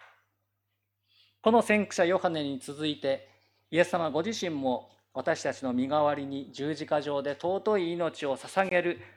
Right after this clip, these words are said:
贖いの御業を成し遂げて、栄光へと入られました。では、この道を進むようにと言われている私たちは、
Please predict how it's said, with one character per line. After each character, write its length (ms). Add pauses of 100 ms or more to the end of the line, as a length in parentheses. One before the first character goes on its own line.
(140)
贖 460
い 20
の 120
御 60
業 420
を 60
成 160
し 120
遂 120
げ 120
て、 240 (280)
栄 340
光 260
へ 60
と 100
入 280
ら 100
れ 80
ま 120
し 100
た。 60 (2000)
で 100
は、 260 (840)
こ 160
の 180
道 400
を 300
進 340
む 180
よ 280
う 60
に 220 (320)
と 100
言 120
わ 140
れ 100
て 140
い 100
る 160
私 340
た 120
ち 140
は、 60